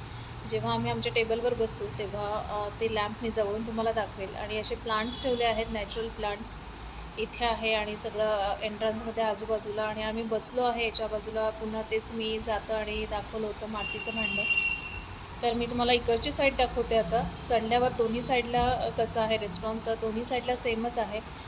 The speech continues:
तर ही अशी सिटिंग अरेंजमेंट केली आहे, खाली असं सोफ्याचं सीटसारखं टाकलं आहे आणि असे टेबल लावले आहेत, जुन्या काळात असायचे तसे. तर, अ, हे, हे लॅम्प मी म्हणत होती, हे खूप सुंदर वाटतात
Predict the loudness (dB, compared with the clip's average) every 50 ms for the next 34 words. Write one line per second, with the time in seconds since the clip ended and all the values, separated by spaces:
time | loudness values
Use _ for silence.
0 | -12 -8 -4 0 2 4 4 4 2 2 0 0 0 2 2 2 2 2 2 2
1 | 2 2 0 0 0 0 2 4 4 2 2 2 0 -2 -2 -2 -2 0 0 2
2 | 2 0 0 0 -2 -2 -2 -2 -2 -2 -2 -2 -2 -4 -4 -4 -2 0 0 2
3 | 2 2 0 0 -2 -2 -2 -2 -2 -4 -4 -2 -2 -2 -2 -4 -6 -6 -4 -2
4 | -2 -2 -2 0 -2 0 2 2 2 2 2 0 -2 -4 -4 -6 -10 -14 -14 -14
5 | -14 -14 -14 -8 -6 -2 0 2 2 2 2 4 4 4 4 4 4 2 0 2
6 | 0 2 2 2 0 2 0 0 0 0 -2 -4 -8 -12 -14 -14 -14 -14 -16 -16
7 | -16 -14 -14 -16 -16 -16 -16 -16 -16 -14 -14 -14 -14 -14 -14 -8 -4 -2 0 0
8 | 0 0 0 0 -2 -2 -4 -6 -6 -6 -6 -6 -8 -8 -12 -12 -12 -12 2 8
9 | 10 12 12 10 10 10 10 10 10 10 6 4 4 2 0 -4 -4 -2 -2 -2
10 | -2 -2 -2 -4 -4 -4 -4 -4 -4 -4 -6 -4 -2 -2 -2 0 0 0 0 2
11 | 2 0 0 0 -4